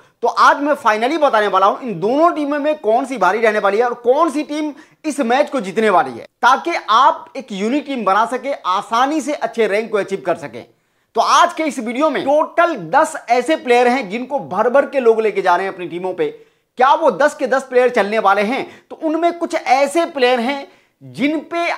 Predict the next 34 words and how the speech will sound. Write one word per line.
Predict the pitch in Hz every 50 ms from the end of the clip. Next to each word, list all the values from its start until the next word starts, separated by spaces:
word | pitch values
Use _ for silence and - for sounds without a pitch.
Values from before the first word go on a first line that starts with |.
| -
आपको | 196 220 233 269 285 277 - - - 285 254
फोकस | - - 196 190 190 233 220 226
करने | - 202 185 185 226
की | 226 170
जरूरत | 175 151 190 190 190 196 196 233
है, | 233 220
जिनको | 165 151 226 254 247 - 320 320 311 302
आपको | 277 - - - 180 196 208 240 233 233 - - 262 262
अपनी | - - - - - 202 202
टीम | 202 208 214 220 214
से | - 202
बाहर | 156 156 156 175 185 165
करने | - 185 170 185 175
की | 147 160
जरूरत | 143 165 165 175 170 - 180
है, | 196 220 - - _ _ _ _
जो | 143 220 254
बड़े | 208 175 214 226 240
प्लेयर | 240 202 170 156 139
हैं। | 123 107 98 - _ -
और | 220 247 240
उनकी | - 302 285 285 277 285 349 330
जगह | 277 311 - 247 180 135
कुछ | - - - 330 - -
ऐसे | - - - 254 269 285 277 285 339 339
प्लेयर | 339 339 277 254 262 269 254
हैं | 233 233 262 208 208 240 - - _ _ -
जिनका | 139 139 185 262 285 294 302 330 302
सिलेक्शन | - - 233 226 233 226 247 302 302
परसेंटेज | - 247 220 220 226 208 190 269 233 170 127 113
बहुत | 180 165 - - 254 294 311 311 311
ही | 320
कम | 285 311 302 277 247
है, | 226 180 113